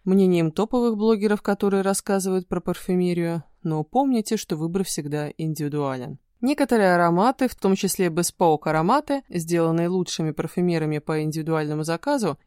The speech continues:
и или флаконы для них сравнивают с произведением искусства, и это очевидно.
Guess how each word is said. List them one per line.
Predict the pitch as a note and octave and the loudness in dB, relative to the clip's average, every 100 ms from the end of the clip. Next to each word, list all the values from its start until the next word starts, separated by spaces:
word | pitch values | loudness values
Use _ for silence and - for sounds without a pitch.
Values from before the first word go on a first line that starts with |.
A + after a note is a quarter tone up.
| _ | _
и | A#3+ C4+ | -2 0
или | A3 A3 | 0 0
флаконы | A3 G3 F3+ - A3+ G#3+ | 0 0 0 2 2 2
для | D#3+ E3 | 2 0
них | A3+ D4+ | 0 -2
сравнивают | - G3 G#3 A3+ A3 G#3+ - | -2 0 2 2 0 -2 -4
с | |
произведением | E3+ E3 D#3 D3 E3+ F3 E3+ E3 | -4 -4 -4 -2 -2 0 0 0
искусства, | - - C#3+ - D#3 E3 | -4 -6 -10 -8 -8 -8
и | - | -6
это | D#3 C3 | -6 -6
очевидно. | C#3 - F3 E3 G#3 D#3 - | -6 -4 -4 -2 -2 -4 -8